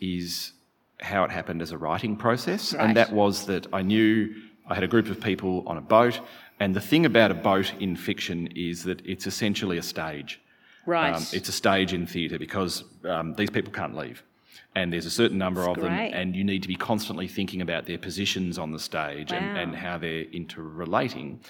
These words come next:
Speaker 1: So I knew I had a boat, I knew I had this number of people, and I knew the boat had to have a captain. And when I started to write the captain, I found that I just kept hitting cliches.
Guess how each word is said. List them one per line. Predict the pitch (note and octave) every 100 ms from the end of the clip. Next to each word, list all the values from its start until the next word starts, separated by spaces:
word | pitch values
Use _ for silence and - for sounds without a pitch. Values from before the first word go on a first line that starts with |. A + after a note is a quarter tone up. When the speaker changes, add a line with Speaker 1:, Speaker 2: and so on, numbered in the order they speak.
| - -
Speaker 1:
So | A#2
I |
knew | B2+ E3
I | A2
had | F2
a |
boat, | G#2+ C3 B2+
I | F#2+
knew | G#2 A#2
I | F#2
had | G2
this | F#2 -
number | F2 F2 D#2+
of | -
people, | G2+ F#2+ F#2 C#2+
and | E2+
I |
knew | F#2+
the | F#2
boat | F2+ F2+ F#2
had | F2+
to | D#2+
have | D#2+
a | D2+
captain. | C3+ - - - C#3 - - - - - - - -
And | G#2 G#2+
when | C3
I |
started | B2 - G#2 F#2+ D#2+
to | F2+
write | F#2 G#2+ -
the | A#2
captain, | - - - E2+ D#2
I | F#2
found | - - G2+ G#2
that | G2
I | E2+ F#2
just | G#2 G2+ - -
kept | - G#2 F2+ -
hitting | - F2+ E2
cliches. | D#2+ E2+ D#2 D2+ B1+ -